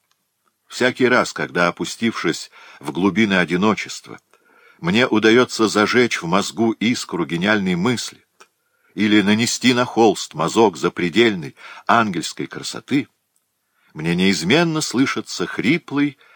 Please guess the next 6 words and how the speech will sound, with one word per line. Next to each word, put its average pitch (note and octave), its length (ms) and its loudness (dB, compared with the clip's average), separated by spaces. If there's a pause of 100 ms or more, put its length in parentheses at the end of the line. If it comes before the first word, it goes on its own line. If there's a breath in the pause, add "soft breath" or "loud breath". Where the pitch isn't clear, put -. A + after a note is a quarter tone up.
(120 soft breath)
глуховатый C3 720 2
крик A2 380 -6
Лорки E2+ 480 -6 (460)
«Оле!». C#2 320 -4 (3750 soft breath)
Совсем G3+ 480 2
другая B2 560 4